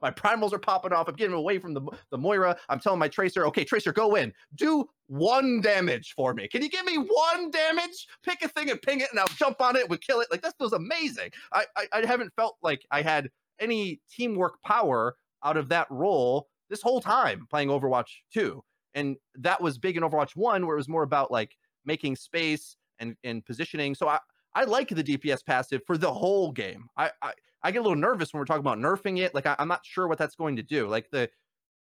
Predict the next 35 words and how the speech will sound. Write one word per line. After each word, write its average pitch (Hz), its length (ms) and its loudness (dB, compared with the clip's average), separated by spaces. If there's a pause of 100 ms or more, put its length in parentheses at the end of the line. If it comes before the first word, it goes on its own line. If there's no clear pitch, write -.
(360)
I 123 100 -2
guess 156 160 -2
I'll 147 80 2
always 147 280 2
be 147 100 0
the 123 280 2
grass 143 280 0
isn't 135 200 -2
always 135 240 2
greener 127 560 -2
guy 113 380 2 (220)
<laughs> - 220 -12
on 143 180 2
the 120 60 -4
show. 113 420 2
Like, 131 160 2
like, 143 160 2
I, 151 260 2
I, 131 140 -2
there's 151 200 -2
other 190 180 2
things 160 200 0
I 156 60 4
wanna 151 200 2
address 131 380 -2
first 156 260 0
before 135 200 -4
we 131 80 0
worry 131 180 0
about 117 240 0
that. 127 180 2
I 127 80 2
think 156 240 -6 (680)
allowing 175 500 2
pressure 247 640 -2